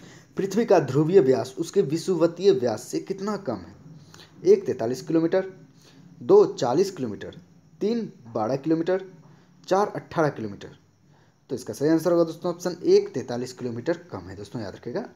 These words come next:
तैंतालीस किलोमीटर कम है। तो चलिए अगले प्रश्न की ओर बढ़ते हैं। पृथ्वी पर दो स्थानों की स्थिति के अनुदैर्घ्य का अंतर पन्द्रह है,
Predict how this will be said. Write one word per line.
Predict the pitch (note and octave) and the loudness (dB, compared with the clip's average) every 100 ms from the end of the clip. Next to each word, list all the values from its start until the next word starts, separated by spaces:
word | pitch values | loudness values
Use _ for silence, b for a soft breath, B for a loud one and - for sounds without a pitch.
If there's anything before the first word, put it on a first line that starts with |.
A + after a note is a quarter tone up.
| _ _ | _ _
तैंतालीस | B2+ A2 G#2+ G#2 | -14 -10 -10 -10
किलोमीटर | - A2+ G#2 - | -10 -12 -12 -16
कम | - F#2 | -14 -14
है। | F2 | -14
तो | - - | -12 -2
चलिए | F#3 | 2
अगले | E3+ D#3+ | 2 2
प्रश्न | D#3+ D3+ | -2 -6
की | F3 | -4
ओर | |
बढ़ते | E3 D#3+ | -4 -4
हैं। | - - - B B B B B B B B | -10 -16 -20 B B B B B B B B
पृथ्वी | G#3+ A3 A#3+ | 2 4 4
पर | G#3 | 6
दो | D#3 F#3+ | 8 8
स्थानों | F#3+ F#3+ E3+ | 6 2 0
की | E3+ F3 | 2 -2
स्थिति | - - F#3+ | -2 -2 2
के | E3+ | 2
अनुदैर्घ्य | D#3 D3 B2+ D#3+ | 2 0 2 2
का | D#3 B2+ | 4 0
अंतर | A2 D#3+ E3 B2+ A2 | 0 -2 -2 -2 -6
पन्द्रह | - D#3+ F3+ G3+ | -4 0 4 6
है, | A#2 A2+ | 4 -2